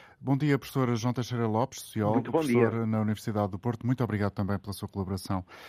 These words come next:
Speaker 1: Podemos
Speaker 2: É um
Speaker 1: ter,
Speaker 2: gosto.
Speaker 1: podemos ter, eh, João Teixeira Lopes, eh, a esperança que com esta efetivação da tão,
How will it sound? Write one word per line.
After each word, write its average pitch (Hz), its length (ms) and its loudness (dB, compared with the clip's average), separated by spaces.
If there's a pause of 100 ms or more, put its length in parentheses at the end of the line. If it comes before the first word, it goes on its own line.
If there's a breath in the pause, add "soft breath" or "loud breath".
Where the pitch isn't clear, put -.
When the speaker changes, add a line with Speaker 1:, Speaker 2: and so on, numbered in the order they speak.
(200 loud breath)
Speaker 1:
Podemos 190 320 2
Speaker 2:
É 120 80 0
um - 40 6
Speaker 1:
ter, 156 140 6
Speaker 2:
gosto. - 280 2 (260)
Speaker 1:
podemos 180 340 0
ter, 143 280 2
eh, 113 560 0
João 120 140 -2
Teixeira 120 340 -4
Lopes, 110 300 2 (420 loud breath)
eh, 104 320 -2
a 131 40 -2
esperança 120 760 2
que - 140 -20
com 120 240 4
esta 110 420 0 (260 soft breath)
efetivação 120 920 2
da 107 100 0
tão, 123 400 0